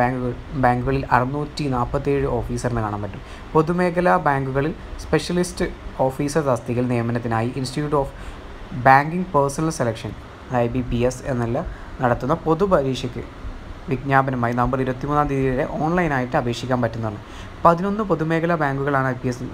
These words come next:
ആ, ഐ ബി പി എസ് വഴി ഉള്ളത്. Bank of Baroda, Bank of India, Bank of Maharashtra,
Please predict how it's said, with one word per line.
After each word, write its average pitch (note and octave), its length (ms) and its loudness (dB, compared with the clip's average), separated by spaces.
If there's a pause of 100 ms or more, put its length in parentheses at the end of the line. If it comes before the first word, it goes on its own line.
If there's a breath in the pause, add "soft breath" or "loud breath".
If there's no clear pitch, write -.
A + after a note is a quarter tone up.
ആ, A#2+ 40 4 (260)
ഐ C3 120 2
ബി C3 140 -2
പി C3 140 -2
എസ് C3 140 -6
വഴി B2 180 0 (400 loud breath)
ഉള്ളത്. B2 200 2 (160)
Bank B2+ 260 6
of - 60 -8 (100)
Baroda, C#3+ 340 4 (140)
Bank B2+ 240 2
of C3 60 -2 (120)
India, C3+ 240 0 (180)
Bank A#2+ 240 0
of C3+ 40 -12 (100)
Maharashtra, B2+ 460 0